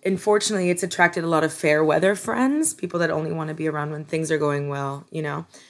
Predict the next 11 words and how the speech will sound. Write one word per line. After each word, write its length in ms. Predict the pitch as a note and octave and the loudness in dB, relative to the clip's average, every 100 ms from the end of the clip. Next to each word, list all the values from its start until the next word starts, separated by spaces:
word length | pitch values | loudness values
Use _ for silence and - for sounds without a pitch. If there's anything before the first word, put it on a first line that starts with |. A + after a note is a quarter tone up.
| _ | _
But 180 | F3+ - | -2 0
in 180 | G3 G#3 | 0 2
my 200 | G3 F3 | 2 2
life 680 | E3+ F3 F3 D#3+ F3+ - - _ _ _ | 2 4 6 4 2 -2 -16 _ _ _
and 480 | G3+ F#3+ F3+ - F3 | -4 0 0 -2 -6
being 480 | F#3+ G3 G3 G3 F#3+ | -2 2 4 4 2
so 360 | - - F#3 F3 | 2 4 4 4
attached 400 | F3 F3+ F3 - | 2 0 0 -2
to 60 | |
pop 260 | F3 F3+ - | 0 -2 0
culture, 600 | F#3+ G3 E3+ D#3 D#3 F3+ | 0 0 2 4 4 0